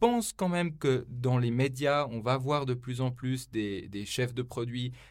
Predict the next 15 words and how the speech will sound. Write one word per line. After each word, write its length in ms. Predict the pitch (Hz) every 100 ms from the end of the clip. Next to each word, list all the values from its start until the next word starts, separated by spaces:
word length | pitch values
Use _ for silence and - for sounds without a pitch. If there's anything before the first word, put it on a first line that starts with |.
| _
travailler 640 | - 123 117 113 113 117
très 360 | - - 147 127
étroitement 640 | 127 131 127 131 123 123 117
avec 340 | 113 107 104
des 320 | 107 101 98
rédacteurs 380 | 98 104 95 104
en 80 | 104
chef 340 | - 156 156 120 - - - -
parce 240 | 113 -
que, 320 | 131 117 107 -
euh, 480 | 95 95 90 80 - - _
à 160 | 101 95
l'époque, 500 | 92 135 135 123 117 95
euh, 100 | 95
enfin, 240 | 92